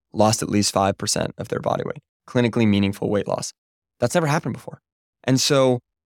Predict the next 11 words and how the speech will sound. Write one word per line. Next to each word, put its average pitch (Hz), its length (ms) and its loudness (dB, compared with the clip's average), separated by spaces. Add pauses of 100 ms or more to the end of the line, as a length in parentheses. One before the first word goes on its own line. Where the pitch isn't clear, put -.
(180)
we 151 300 4
are 226 100 6
at 185 200 2
the 151 100 2
very, 139 420 4
very 147 220 4
beginning 135 580 2
of 117 200 0
this 123 200 2
cardiometabolic 120 840 2
revolution. 110 580 0